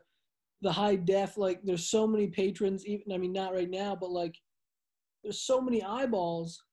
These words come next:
I just, there's no way I would think I'm getting away with something like that, and it would just weigh too much on, on, you know, like, it's just a gentleman's game. It's a,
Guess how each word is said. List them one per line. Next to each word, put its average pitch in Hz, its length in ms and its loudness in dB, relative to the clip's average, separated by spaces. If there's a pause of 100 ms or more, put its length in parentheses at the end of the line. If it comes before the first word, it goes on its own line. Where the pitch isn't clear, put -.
(1700)
I 208 60 -2
just, 185 320 -6
there's 185 160 -4
no 214 240 4
way 208 240 6
I 190 80 4
would 180 180 -2
think 190 180 -2
I'm 175 200 0
getting 180 260 0
away 170 240 2
with 196 140 0
something 170 320 -4
like 160 220 -4
that, 160 200 -2
and 185 100 -4
it 180 60 -2
would 175 140 0
just 170 180 -6
weigh 175 240 2
too 175 180 -6
much 170 240 -4
on, 170 300 -4 (640)
on, 170 480 -2
you 185 220 -4
know, 170 140 0
like, 165 300 -2 (1300)
it's 190 100 -6
just 220 140 -4
a 208 60 -2
gentleman's 190 500 -2
game. 185 440 -2
It's 175 200 -8
a, 160 200 -2